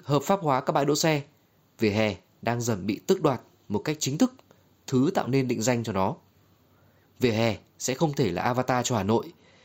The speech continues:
nếu Hà Nội không coi vỉa hè đúng nghĩa là vỉa hè. Hình ảnh đại diện cho một thành phố trước tiên phải ngăn nắp, gọn gàng, ứng xử một cách trân trọng trong khuôn khổ pháp luật. Sau đó, việc chăm chút, trang hoàng cho nó mới trở nên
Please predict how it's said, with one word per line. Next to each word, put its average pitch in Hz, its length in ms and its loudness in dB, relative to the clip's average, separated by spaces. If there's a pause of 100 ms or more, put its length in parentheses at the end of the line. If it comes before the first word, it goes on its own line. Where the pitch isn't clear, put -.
(180)
nếu 165 120 4
Hà 190 80 4
Nội 143 260 4
không 175 220 -2
coi 170 180 2
vỉa 110 120 0
hè 104 260 0 (360)
đúng 127 200 2
nghĩa 180 220 2 (240)
là 95 160 -2
vỉa 92 120 -2
hè. 95 240 0 (840)
Hình 151 120 4
ảnh 123 120 0
đại 120 120 0
diện 120 240 2
cho 170 100 -2
một 165 140 0
thành 123 140 -4
phố 127 340 2 (180)
trước 202 200 0
tiên 165 200 2
phải 92 140 -8
ngăn 131 180 -2
nắp, 196 180 0 (200)
gọn 98 180 0
gàng, 104 260 -2 (440)
ứng 143 200 4
xử 165 220 4
một 101 120 -2
cách 190 200 0
trân 151 180 0
trọng 143 200 0 (340)
trong - 140 -4
khuôn 160 140 2
khổ 127 280 0
pháp 147 140 -4
luật. 127 140 2 (680)
Sau 139 180 2
đó, 120 260 0 (300)
việc - 140 2
chăm 180 160 2
chút, 233 220 0 (180)
trang 165 180 2
hoàng 143 160 2
cho 147 100 0
nó 135 280 2 (300)
mới 123 120 2
trở 120 100 4
nên 123 240 2